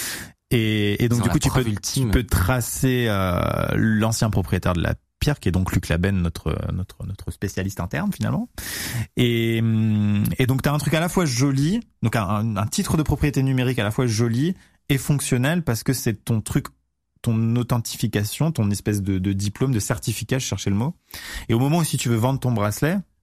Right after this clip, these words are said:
Speaker 1: bah, c'est pas con de vendre le N F T avec, euh, pour dire c'est vraiment à moi.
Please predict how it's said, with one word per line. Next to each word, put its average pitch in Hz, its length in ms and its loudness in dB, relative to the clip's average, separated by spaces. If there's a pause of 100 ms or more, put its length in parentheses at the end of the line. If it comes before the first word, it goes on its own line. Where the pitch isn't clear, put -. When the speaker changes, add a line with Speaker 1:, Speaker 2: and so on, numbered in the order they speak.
Speaker 1:
bah, 98 180 2
c'est - 140 -2
pas 101 120 0
con 151 140 0
de 123 80 2
vendre 127 240 2
le 104 80 2
N 98 120 2
F 104 80 -4
T - 100 -2
avec, 113 360 -4 (220)
euh, 90 560 2 (180)
pour 98 160 2
dire 131 260 2
c'est 113 180 -2
vraiment 113 340 2
à 110 40 0
moi. 98 280 0